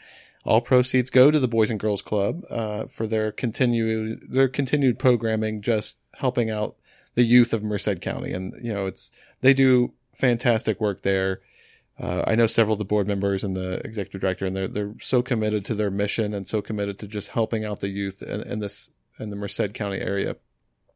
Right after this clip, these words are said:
It's nice that we have the opportunity to partner with them with an original murder mystery piece. So it works just like a regular murder mystery. There's dinner, there's the show, there's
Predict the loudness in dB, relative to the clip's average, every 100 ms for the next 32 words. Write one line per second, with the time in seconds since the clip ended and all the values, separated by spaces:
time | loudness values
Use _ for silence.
0 | _ -6 -4 -2 0 0 0 -2 -2 -2
1 | -2 -4 -4 -6 -4 -6 -8 _ -20 _
2 | _ 0 2 2 -4 -2 -2 -4 -6 -6
3 | -4 -4 -4 -4 -4 -4 -4 -2 -2 -4
4 | -4 -8 -6 -8 -8 -12 -14 -20 -20 -20
5 | _ 4 6 4 0 -2 0 4 4 4
6 | 2 4 4 6 4 2 0 2 0 2
7 | 2 4 2 0 -6 _ -20 _ _ -4
8 | -2 -2 2 4 4 4 2 -2 -6